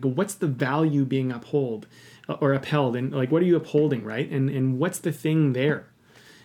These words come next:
Um, and I think when it comes to play, like, you know, I just look at things from this place, at this point. I just go, "Okay, these are my values. I value autonomy.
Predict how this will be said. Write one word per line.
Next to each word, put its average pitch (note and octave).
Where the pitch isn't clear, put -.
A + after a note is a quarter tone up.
Um, C3
and D3+
I -
think G#3+
when A3+
it F#3+
comes F3+
to D3
play, F3
like, C3
you F3+
know, D3+
I F#3
just B3
look F#3+
at F#3
things E3
from C#3+
this C3+
place, G#2+
at -
this C#3
point. C#3
I C#3
just E3
go, C#3+
"Okay, B2+
these F#3+
are G3+
my E3
values. A2
I D#3+
value A#2+
autonomy. B2